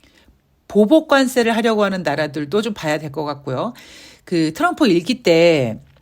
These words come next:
제가 방송에서 아이씨, 뭐, 이 뉴욕 증시에서 맨날 트럼프, 트럼프 한다고 제가 짜증을 한번 냈던 적이 있었습니다. 그때 트럼프가 관세 전쟁을 했고,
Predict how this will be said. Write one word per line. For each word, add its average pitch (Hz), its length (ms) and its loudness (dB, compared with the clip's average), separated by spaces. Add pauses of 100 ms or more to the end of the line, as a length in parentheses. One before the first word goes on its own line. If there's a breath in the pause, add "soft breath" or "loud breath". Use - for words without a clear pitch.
(120)
제가 175 360 2
방송에서 170 920 0 (320 loud breath)
아이씨, 220 640 0 (220)
뭐, 262 340 6
이 311 160 6
뉴욕 214 400 2
증시에서 311 360 -2
맨날 359 600 0
트럼프, 359 360 -4
트럼프 330 360 -2
한다고 240 280 -2
제가 190 200 -4
짜증을 330 400 -2
한번 214 200 -2
냈던 170 320 -4
적이 175 220 -8
있었습니다. 131 720 -10
그때 151 240 -8
트럼프가 220 640 -4
관세 170 320 -8
전쟁을 175 480 -6
했고, 185 720 -6